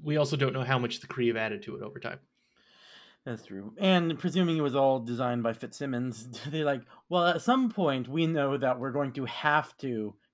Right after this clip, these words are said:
Speaker 2: connect the containment module to the outside of <laughs> the lighthouse.
Speaker 1: Mm-hmm.
Speaker 2: So we'll just make it
Speaker 1: Ah.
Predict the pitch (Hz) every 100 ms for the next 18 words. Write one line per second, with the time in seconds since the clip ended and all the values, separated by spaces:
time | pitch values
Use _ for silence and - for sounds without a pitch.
0 | - - 151 143 135 120 _ 127 127 120
1 | 139 131 135 123 113 110 107 110 98 _
2 | _ - 135 117 110 - 98 92 - -
3 | _ _ _ - 117 110 - - - -
4 | _ 196 143 135 131 143 220 202 180 156
5 | 131 135 123 127 135